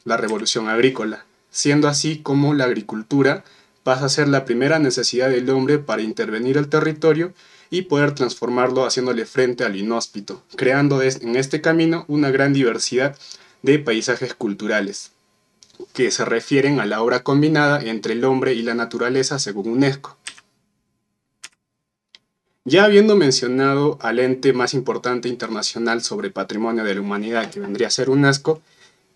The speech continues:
es infaltable poder mencionar una de las convenciones más importantes llevadas a cabo en Latinoamérica, que es la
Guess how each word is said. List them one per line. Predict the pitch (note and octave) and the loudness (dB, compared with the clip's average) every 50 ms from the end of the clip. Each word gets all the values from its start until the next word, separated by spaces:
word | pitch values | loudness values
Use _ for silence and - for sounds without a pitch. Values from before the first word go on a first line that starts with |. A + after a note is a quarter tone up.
| _ _ | _ _
es | D3+ D#3+ E3+ E3 - - - - | 2 2 4 2 0 -4 -4 -2
infaltable | - C#3+ C3+ C3 B2 - B2+ A#2+ C3 C3 - F3 E3+ E3 D#3+ C#3+ | 0 2 2 2 2 2 0 0 0 2 2 2 4 4 4 2
poder | C3+ - C3 C3 C3+ C3+ | 0 2 2 2 4 4
mencionar | C3+ C3+ C3+ - C#3+ C3+ C3+ C#3 C#3 D3 C#3+ - _ _ _ _ _ _ | 2 2 0 0 0 0 2 2 2 0 -2 -4 _ _ _ _ _ _
una | C3 C3+ D3 D3 | 2 4 4 4
de | C#3+ C#3 | 4 4
las | C3 A#2+ - | 2 0 -2
convenciones | - A#2+ A2+ A#2 A#2 - C#3+ C3+ C3+ C3 | -2 -4 -2 -2 -2 0 0 2 2 2
más | C3 C3 C3+ C3 D3 | 2 0 0 0 -2
importantes | C3 B2 B2 A#2 - B2+ B2+ B2 B2+ A#2+ | -2 -2 -4 -2 -2 -4 -2 -2 -2 -2
llevadas | A2 G#2+ A2 A#2 A#2+ A#2+ A#2 - | 0 0 0 0 0 -2 -4 -4
a | A#2 | -6
cabo | - - A2+ A#2 A#2+ | -4 -2 0 0 0
en | A#2 | 0
Latinoamérica, | A2 A2 - B2 A#2+ A#2+ A#2+ B2+ C3+ C3+ B2+ B2+ - - - - _ - - _ | -2 -4 -6 -6 -6 -4 -2 -2 0 0 -2 -4 -8 -14 -20 -20 _ -20 -14 _
que | - A2+ A#2 | -4 -4 -2
es | A#2 A#2 | -2 -2
la | B2 A#2+ A2+ A2+ - | -2 -2 -4 -4 -6